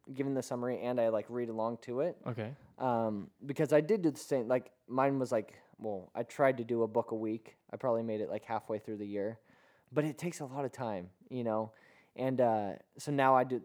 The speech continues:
Speaker 1: the fifteen minutes in the morning. I just, so I have, like, an hour. But, man, I feel so just, like, off if I'm
Speaker 2: Yeah,
Speaker 1: not
Speaker 2: yeah.
Speaker 1: reading, like, listening, learn. And I'm more of a, like, I'm visual. I gotta see it.
Speaker 2: Yeah, yeah.
Speaker 1: Like, listening helps, you know, while you're driving and stuff like that, but I gotta see it.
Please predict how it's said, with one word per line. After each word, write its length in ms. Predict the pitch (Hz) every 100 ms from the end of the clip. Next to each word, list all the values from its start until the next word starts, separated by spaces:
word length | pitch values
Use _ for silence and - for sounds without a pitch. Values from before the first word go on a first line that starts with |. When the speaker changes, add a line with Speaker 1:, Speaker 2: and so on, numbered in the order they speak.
| 113
Speaker 1:
the 80 | 117
fifteen 420 | - 135 - 131
minutes 200 | 127 120
in 60 | 127
the 40 |
morning. 180 | 120 120
I 40 | 113
just, 180 | 104 - _ _
so 140 | - 123
I 80 | 110 -
have, 160 | 104 123
like, 140 | 117 120
an 100 | 82
hour. 420 | 117 113 107 98 - _
But, 100 | 143 170
man, 200 | 165 -
I 140 | 127
feel 260 | 151 190 147
so 600 | - - 120 117 113 110 -
just, 180 | 107
like, 160 | 107 104 -
off 260 | 104 95 - - _ -
if 120 | -
I'm 80 | 127
Speaker 2:
Yeah, 60 | 120
Speaker 1:
not 200 | 120 113
Speaker 2:
yeah. 160 | 113 107
Speaker 1:
reading, 560 | 127 135 135 131 120 -
like, 220 | 107 95 _
listening, 540 | 110 127 127 135 123
learn. 160 | 120 123 - -
And 160 | 131 156
I'm 80 | 170
more 180 | 185 165
of 80 |
a, 180 | 135 113
like, 180 | 123 120
I'm 300 | - 120 131 107
visual. 360 | 127 120 113 104
I 80 | 110
gotta 160 | 120
see 320 | - - 113 120
it. 200 | 143 - -
Speaker 2:
Yeah, 140 | 120
yeah. 200 | 117 110
Speaker 1:
Like, 220 | 120 131 143
listening 400 | 156 170 190 143
helps, 420 | 123 120 - -
you 60 | 123
know, 100 | 113
while 180 | 117 117
you're 100 | 117
driving 380 | 117 110 110
and 100 | 113
stuff 240 | - 113 -
like 140 | 104
that, 220 | 113 104 98
but 100 | 110
I 60 |
gotta 180 | 110 117
see 360 | - - 123 117
it. 180 | 104